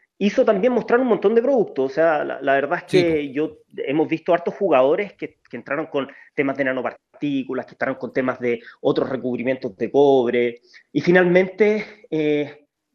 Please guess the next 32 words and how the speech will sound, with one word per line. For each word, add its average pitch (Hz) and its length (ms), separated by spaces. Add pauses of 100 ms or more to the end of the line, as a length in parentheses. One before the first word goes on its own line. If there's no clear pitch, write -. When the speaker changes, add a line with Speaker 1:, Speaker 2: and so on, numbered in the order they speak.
(100)
Speaker 1:
uno 180 200
se 175 140
da 175 120
cuenta 185 320
de 180 160
cuando 185 300
hay 180 140
una 185 80
empresa 175 400
que 175 80
lo 151 80
que 135 80
busca 139 260
es - 60
como 160 180
una 160 100
oportunidad, 147 640
y 147 100
en 117 60
el 113 60
fondo 135 280
es 139 60
el 135 60
oportunismo 135 720
de, 135 320
de 117 80
poder 127 200
entrar, 131 300
vender 131 360
y 135 40
después 117 280
irse, 208 400